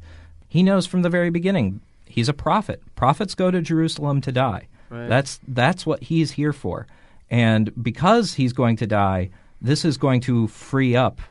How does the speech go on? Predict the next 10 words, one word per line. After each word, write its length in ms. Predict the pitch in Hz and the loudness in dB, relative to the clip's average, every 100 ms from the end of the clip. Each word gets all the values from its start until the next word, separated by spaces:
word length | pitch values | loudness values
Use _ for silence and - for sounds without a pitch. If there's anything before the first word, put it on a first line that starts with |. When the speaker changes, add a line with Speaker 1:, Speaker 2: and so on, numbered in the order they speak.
| - | -6
Speaker 1:
this 180 | 127 120 | -4 -2
rejection 540 | 120 107 131 131 117 107 | -2 0 0 2 0 2
by 140 | 104 | 2
the 100 | 95 | 0
Jews 320 | 104 117 98 | 0 0 0
is 100 | 92 | -2
going 220 | - 107 | -2 -4
to 100 | 95 | -4
free 440 | 90 - 127 123 113 | -10 -10 -4 0 0
up 240 | 98 - | -2 -4